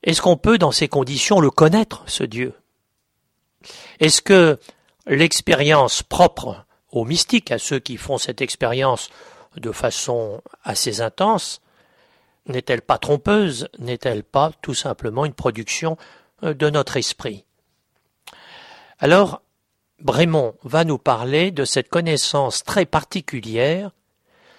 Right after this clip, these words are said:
dont il nous dit qu'elle ne vient ni de notre esprit, autrement dit,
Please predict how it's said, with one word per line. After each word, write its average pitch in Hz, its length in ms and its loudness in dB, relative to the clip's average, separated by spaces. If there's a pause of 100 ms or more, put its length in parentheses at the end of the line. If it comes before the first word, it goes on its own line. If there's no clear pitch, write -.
(160)
dont 170 180 4
il 202 340 2
nous 196 140 2
dit 170 380 -2 (760)
qu'elle 190 300 6
ne 208 100 6
vient 214 580 0 (600)
ni 214 460 0 (460)
de 151 220 0
notre 185 320 2
esprit, - 640 -2 (760)
autrement 117 360 -2
dit, 165 320 -4